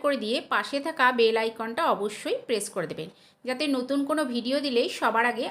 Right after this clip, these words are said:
আপনার কাছে পৌঁছে যায়। এখানে আমি একটা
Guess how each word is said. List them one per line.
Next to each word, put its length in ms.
আপনার 300
কাছে 200
পৌঁছে 380
যায়। 160
এখানে 280
আমি 120
একটা 180